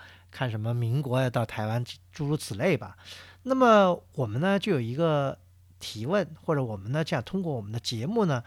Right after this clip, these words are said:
回答这样一个问题，就是说在日本我们寻找华夏的话，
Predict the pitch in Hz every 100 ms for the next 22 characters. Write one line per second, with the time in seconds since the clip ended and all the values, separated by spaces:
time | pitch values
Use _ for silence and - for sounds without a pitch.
0 | - - 143 156 180 190 175 208 247 143
1 | - - 180 - - - 208 220 214 -
2 | - - 220 233 254 160 113 98 110 104
3 | 104 107 - 113 185 101 101 - 101 135
4 | 196 135 107 123 101